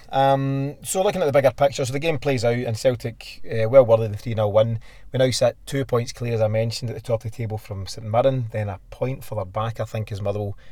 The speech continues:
and then Rangers four points further back, as we know. Um, domestically, you know, we're getting there, we're still finding their feet, and I suppose it's fair to say, you know, we've seen the, the signs at Ibrox, particularly first half,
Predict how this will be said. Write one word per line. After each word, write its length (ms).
and 80
then 160
Rangers 440
four 360
points 280
further 280
back, 260
as 120
we 60
know. 220
Um, 480
domestically, 540
you 100
know, 80
we're 100
getting 320
there, 200
we're 100
still 260
finding 340
their 80
feet, 280
and 280
I 40
suppose 280
it's 140
fair 140
to 100
say, 120
you 60
know, 80
we've 100
seen 180
the, 260
the 100
signs 400
at 80
Ibrox, 300
particularly 380
first 320
half, 300